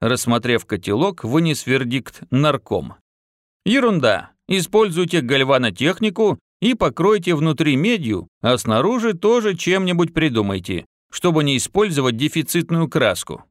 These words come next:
«Запиши», кивнул Ворошилов ординарцу, признав в этом мою правоту. «Фляга? Это бельгийская алюминиевая, но», расстегнул сумку и достал американскую, купленную в Англии.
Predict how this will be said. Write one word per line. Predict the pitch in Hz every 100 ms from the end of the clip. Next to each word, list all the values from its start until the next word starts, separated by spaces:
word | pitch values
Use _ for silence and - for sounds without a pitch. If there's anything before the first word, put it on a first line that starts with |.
| _ _ _ -
«Запиши», | 107 120 180 233 - 160 78 - _ _
кивнул | 120 110 120 113
Ворошилов | 110 107 - 127 104 117
ординарцу, | 107 104 110 175 180 220 190 - _ _ -
признав | 127 110 107 170 170
в | 120
этом | 156 131 131 113
мою | 127 160 151 139
правоту. | 147 139 139 - 87 - _ _ _ _ _ _ _
«Фляга? | - 147 117 95 101 175 208 _ _ _
Это | 143 240 240 202
бельгийская | 196 156 165 226 - 196 185
алюминиевая, | 180 202 214 196 123 98 92 - - _
но», | - 202 226 113 - _ _ -
расстегнул | 120 123 - 107 110 107
сумку | - 226 226 - 190 - _ -
и | 233
достал | 214 165 180 170
американскую, | 156 131 113 101 143 196 - 185 160
купленную | 175 160 151 156 151
в | 135
Англии. | 107 92 92 85